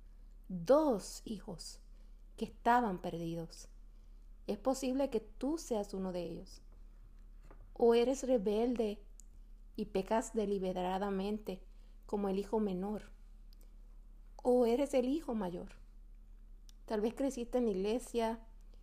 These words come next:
te sabes todos los versos de la Biblia,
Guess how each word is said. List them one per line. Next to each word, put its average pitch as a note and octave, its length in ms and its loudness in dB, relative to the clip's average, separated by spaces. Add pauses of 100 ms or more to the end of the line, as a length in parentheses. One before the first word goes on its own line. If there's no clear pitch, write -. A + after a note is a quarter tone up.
(200)
te G3 140 -6
sabes G3 360 2
todos G3 220 0
los F3+ 160 -4
versos A#3 800 2 (420)
de G#3+ 80 0
la G#3+ 140 4
Biblia, G3 580 2